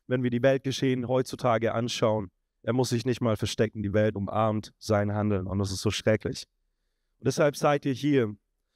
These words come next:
Mein Herz war so bewegt, hey, Halloween wurde gefeiert vor ein paar Tagen und ich stand hier hinten und ich habe eure Hände oben gesehen, den König der Könige anzubeten und ich dachte, das ist die Generation. Das ist die Generation, die Freiheit bringt,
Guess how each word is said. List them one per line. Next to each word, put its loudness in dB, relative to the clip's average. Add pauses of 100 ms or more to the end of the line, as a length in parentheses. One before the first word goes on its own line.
(100)
Mein 0
Herz -2
war 4
so -2
bewegt, 0
hey, 0 (360)
Halloween 0
wurde 0
gefeiert 2
vor -4
ein -6
paar 0
Tagen 0 (260)
und -2
ich -2
stand 0
hier 4
hinten -4
und -4
ich -4
habe 2
eure 0
Hände 0
oben -2
gesehen, 0
den -4
König 0
der 2
Könige 0
anzubeten -2
und -2
ich -8
dachte, 0
das 0
ist -8
die 2
Generation. 0 (520)
Das 2
ist -8
die 0
Generation, 0
die 0
Freiheit -2
bringt, -2